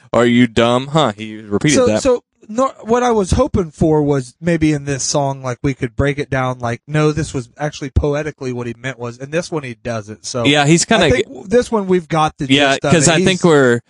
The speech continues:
Speaker 1: he likes to talk about dick riding and shit
Speaker 2: Yeah,
Speaker 1: like that,
Speaker 2: dick
Speaker 1: so.
Speaker 2: ride, but he just gangster stuff, you know, like, gangster stuff,
Speaker 1: I think
Speaker 2: so.
Speaker 1: that one's pretty easy, like
Speaker 2: We'll, we'll do this more. I
Speaker 1: We'll,
Speaker 2: don't
Speaker 1: we'll
Speaker 2: know
Speaker 1: have
Speaker 2: if
Speaker 1: to
Speaker 2: I'll,
Speaker 1: come up with some more.
Speaker 2: I'll try maybe guess. We can do it still where I can guess at what it is as we do it,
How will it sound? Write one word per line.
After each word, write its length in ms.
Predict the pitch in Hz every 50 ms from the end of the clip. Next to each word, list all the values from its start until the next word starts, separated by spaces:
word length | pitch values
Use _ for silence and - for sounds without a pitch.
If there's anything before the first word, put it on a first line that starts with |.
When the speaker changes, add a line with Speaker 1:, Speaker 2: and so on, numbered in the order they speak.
| _ _ _
Speaker 1:
he 120 | - 151 156
likes 240 | 165 160 156 -
to 60 | - 135
talk 180 | 160 151 135 135
about 280 | 135 131 123 110 113 113
dick 140 | 135 135 -
riding 460 | 135 131 123 123 123 120 117 113 110
and 400 | 110 104 104 101 98 98 95 90
shit 140 | - - 113
Speaker 2:
Yeah, 80 | 110 107
Speaker 1:
like 140 | 104 - -
that, 160 | - 196 208 -
Speaker 2:
dick 20 | 214
Speaker 1:
so. 100 | 208 214
Speaker 2:
ride, 220 | 202 180 175 180 196
but 100 | 277 320
he 100 | 320 320
just 200 | - 392 339 -
gangster 420 | 392 359 370 415 - - - 247 190
stuff, 360 | - - 208 175 143 - -
you 60 | 175
know, 180 | 170 175 151 247
like, 200 | 302 277 233 185
gangster 440 | 214 247 277 302 - - - 175 147
stuff, 220 | - - - 135
Speaker 1:
I 60 | 165 160
think 180 | 269 262 208
Speaker 2:
so. 80 | 135 123
Speaker 1:
that 200 | 147 147 151 - 143
one's 300 | 147 135 127 120 - -
pretty 280 | - - 151 131 123
easy, 500 | 120 117 123 131 135 123 135 131 123 120 -
like 320 | 123 120 113 107 - _ _ _ _ _ _ _ _ _ _ _ -
Speaker 2:
We'll, 300 | 214 240 285 285 - 269
we'll 80 | 247
do 180 | 233 226 277 269
this 220 | 247 240 220 -
more. 260 | - 202 190 185 185 180
I 60 | 180
Speaker 1:
We'll, 140 | 151 165 147
Speaker 2:
don't 100 | - -
Speaker 1:
we'll 100 | 131 143
Speaker 2:
know 40 | 139
Speaker 1:
have 60 | 131
Speaker 2:
if 60 | -
Speaker 1:
to 60 | 190 175
Speaker 2:
I'll, 40 | 151
Speaker 1:
come 140 | 123 120
up 60 | 113 -
with 100 | 104 -
some 100 | 110 107
more. 80 | 107
Speaker 2:
I'll 140 | - 196 196
try 320 | - 190 180 180 190 196
maybe 260 | 196 202 190 185 185 160
guess. 360 | 160 180 180 185 185 - 180
We 200 | 170 175 180 180
can 160 | 165 170 160
do 180 | 147 170 180 185
it 100 | 175 -
still 260 | - - 180 175 165
where 140 | 156 156 151
I 180 | 147 139 143 143
can 220 | - - 147 135
guess 260 | 147 151 156 156 -
at 140 | 170 147 135
what 160 | 151 156 151
it 100 | 147 139
is 220 | 147 147 147 143 143
as 160 | 139 135 135
we 100 | 139 131
do 240 | 123 131 139 143 147
it, 140 | 151 -